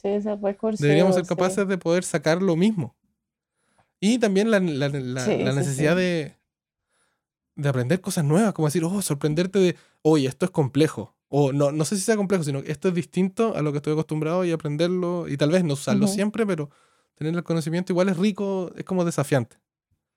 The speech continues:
Speaker 2: Pero igual
Speaker 1: Ujú.
Speaker 2: yo creo que
Speaker 1: ¿Y
Speaker 2: da
Speaker 1: cu-, cuál es la
Speaker 2: nervio
Speaker 1: que
Speaker 2: a-
Speaker 1: tienes ahorita? La, la,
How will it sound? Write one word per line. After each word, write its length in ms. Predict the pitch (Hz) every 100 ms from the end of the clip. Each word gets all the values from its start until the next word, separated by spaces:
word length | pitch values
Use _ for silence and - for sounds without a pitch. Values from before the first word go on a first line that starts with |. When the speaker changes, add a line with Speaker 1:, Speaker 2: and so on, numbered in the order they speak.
| _ _ _ _ _ _ _ _ _ _ _ _ _ _ _ _ _
Speaker 2:
Pero 160 | 139 127
igual 180 | - -
Speaker 1:
Ujú. 80 |
Speaker 2:
yo 20 | 156
creo 120 | 165
que 80 | 180
Speaker 1:
¿Y 20 |
Speaker 2:
da 120 | -
Speaker 1:
cu-, 80 | 175
cuál 140 | - -
es 60 |
la 60 | 247
Speaker 2:
nervio 40 | -
Speaker 1:
que 40 |
Speaker 2:
a- 20 | 285
Speaker 1:
tienes 180 | 240 220
ahorita? 300 | 226 185 175
La, 300 | 175 170 165
la, 680 | 190 180 170 170 170 170